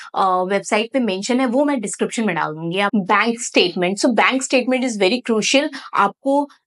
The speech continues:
आईटीआर दिखाना पड़ेगा, आपको प्रीवियस ईयर का आईटीआर दिखाना पड़ेगा और आपको अपने बैंक, अ, अकाउंट में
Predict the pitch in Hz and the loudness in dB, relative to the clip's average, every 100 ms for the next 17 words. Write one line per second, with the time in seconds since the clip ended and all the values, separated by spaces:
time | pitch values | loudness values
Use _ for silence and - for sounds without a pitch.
0 | 202 226 226 320 349 247 220 190 175 185 | 0 0 0 0 0 0 -2 -2 -2 0
1 | 180 208 - 294 247 240 226 294 277 254 | 0 -2 -4 -8 -2 -2 0 -4 -2 -2
2 | 247 - 190 190 277 233 233 214 214 226 | 0 0 0 0 0 -2 -4 -4 -4 -4
3 | 220 247 - 277 285 294 220 180 208 220 | 0 -2 0 -2 -2 -2 2 2 0 -8
4 | _ - 185 175 202 208 190 196 220 214 | _ 0 2 2 0 0 0 -2 -4 -2
5 | 226 | -4